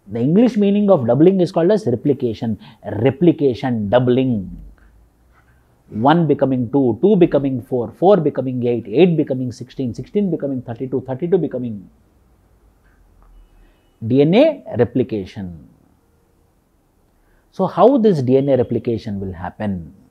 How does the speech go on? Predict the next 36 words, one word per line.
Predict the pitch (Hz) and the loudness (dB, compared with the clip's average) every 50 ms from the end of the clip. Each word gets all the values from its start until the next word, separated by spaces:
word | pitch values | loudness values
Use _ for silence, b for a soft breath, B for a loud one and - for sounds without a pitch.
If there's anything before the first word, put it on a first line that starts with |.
| _ _ _ _ _ _ _ _ _ _ _ | _ _ _ _ _ _ _ _ _ _ _
This | 117 110 113 - - | -14 -14 -14 -10 -8
is | 165 165 - - - | -8 -10 -10 -10 -16
D | 98 95 110 113 117 120 | -14 -8 -6 -4 -4 -4
N | 110 107 107 | -4 -4 -4
A. | 110 117 110 104 95 85 82 - _ _ _ _ _ _ _ _ _ _ _ _ _ _ _ _ _ _ _ _ _ _ _ _ _ _ _ _ _ _ _ _ _ _ _ _ _ _ _ | -4 -4 -4 -6 -8 -10 -14 -20 _ _ _ _ _ _ _ _ _ _ _ _ _ _ _ _ _ _ _ _ _ _ _ _ _ _ _ _ _ _ _ _ _ _ _ _ _ _ _
One | - 107 113 120 135 156 185 180 | -10 -4 0 2 2 2 2 0
D | 147 127 120 | -2 0 -2
N | 117 107 104 | -2 -4 -4
A. | 107 113 117 110 98 90 - - - _ _ - - _ _ _ _ _ _ _ _ _ _ _ _ _ _ _ _ _ _ _ _ _ _ _ _ _ _ _ | -6 -6 -6 -8 -8 -12 -14 -18 -20 _ _ -20 -20 _ _ _ _ _ _ _ _ _ _ _ _ _ _ _ _ _ _ _ _ _ _ _ _ _ _ _
I | - 135 131 | -8 -8 -6
told | 127 165 185 208 226 196 147 | -4 -2 -2 -2 -2 -2 -4
the | 123 | -4
number | 117 117 123 151 170 185 220 202 | -4 -4 -4 -4 -2 -2 -2 -4
should | - - 170 135 113 | -4 -6 -4 -4 -4
increase, | 101 101 95 - 117 117 107 92 | -6 -6 -6 -6 -4 -4 -4 -6
that | 104 110 120 | -6 -8 -10
is | 123 - | -10 -8
called | - 131 123 120 123 | -8 -6 -4 -4 -4
as | 117 110 | -6 -4
D | 107 117 117 | -2 -2 0
N | 120 127 | 0 0
A | 127 | 0
replication. | 113 110 - - 101 - 107 101 98 - - 107 98 85 85 80 - b b b b b b _ | -2 -2 -4 -6 -12 -12 -12 -14 -14 -12 -12 -12 -12 -12 -14 -18 -20 b b b b b b _
When | 117 120 127 | 0 2 2
the | 123 | 4
number | 120 135 160 190 220 208 | 4 4 6 6 6 6
is | 208 180 131 | 4 4 2
increasing, | 156 147 127 131 131 123 143 156 | -2 -2 -2 -2 -2 -2 -2 -2
the | 147 127 | -2 -2
size | - 143 143 156 151 135 | 0 2 2 2 2 2
increase, | 135 117 110 113 107 95 | 0 -2 -4 -4 -6 -6
the, | 95 101 95 - _ _ | -8 -10 -10 -12 _ _
the | 135 135 135 127 - | -6 -6 -6 -4 -2
enlargement, | - 143 156 175 185 175 160 143 120 123 120 110 98 90 - 101 | -2 0 2 2 2 2 0 -2 -4 -6 -8 -8 -10 -12 -12 -10
the | 113 110 | -6 -2
growth. | 117 127 160 170 170 - - - - - | 2 4 4 4 4 2 -2 -6 -16 -20